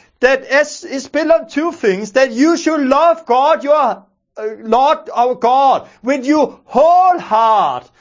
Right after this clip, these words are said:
with your soul, and with all your might. This is the first and greatest commandment. And there is a second like this.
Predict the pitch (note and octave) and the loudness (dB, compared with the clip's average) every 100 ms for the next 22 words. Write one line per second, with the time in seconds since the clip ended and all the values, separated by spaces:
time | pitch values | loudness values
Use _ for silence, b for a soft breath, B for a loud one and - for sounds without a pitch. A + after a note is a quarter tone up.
0 | b G#3+ C4 B3 A#3+ C4 B3+ - - B3+ | b -4 -4 -4 -4 0 0 -2 -4 0
1 | C#4 C#4 C4+ A3 - F#3+ G3+ F#3+ G3 G3 | 2 4 2 0 -6 -8 -4 0 0 0
2 | F#3 G3 G3 F#3+ F#3+ F3 F3 C#3 B2 _ | 0 2 0 -2 -6 -2 -2 -4 -8 _
3 | b b - D4 C#4+ D#4 - C#4+ C#4 B3+ | b b -6 -4 -4 -4 0 0 2 2
4 | C#4 C#4 C4+ A#3+ G#3+ A3+ B3 B3+ - A#3+ | 2 0 -4 -8 -2 0 0 -2 -6 -6
5 | A#3+ A#3 A#3+ B3+ A3+ E3 F#3 A3 B3+ C4+ | -4 -2 -2 -4 -10 -10 -8 -4 0 0
6 | D4 D4 C#4+ - C#4 C#4 C#4+ C4+ B3 B3 | 0 -6 -6 0 2 0 -2 -2 -2 -2
7 | F#3+ C#3 - | -2 -2 -10